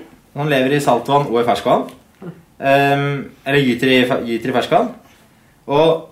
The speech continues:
denne arten, den skiller seg litt fra de fleste andre arter, blant annet på grunn av oppbygningen. Så har dere noen forslag til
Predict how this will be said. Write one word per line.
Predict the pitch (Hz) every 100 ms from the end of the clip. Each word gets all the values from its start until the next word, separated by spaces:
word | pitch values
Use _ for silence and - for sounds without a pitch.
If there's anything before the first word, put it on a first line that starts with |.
| -
denne | 139 151 147
arten, | 139 - 170
den | 160
skiller | 165 131 110
seg | 143
litt | 127 -
fra | 131
de | 143
fleste | 143 139 98 - 131 127
andre | 135 110 123
arter, | 113 - 170 170 -
blant | 120 127 127
annet | 110 107
på | 120
grunn | 117 107 113
av | 120 -
oppbygningen. | 113 - 104 117 247 175 143 - _ _ _ _ _ _ _
Så | - 131 131
har | 127 131 123 - 120
dere | 127
noen | 131
forslag | 139 117 107
til | 127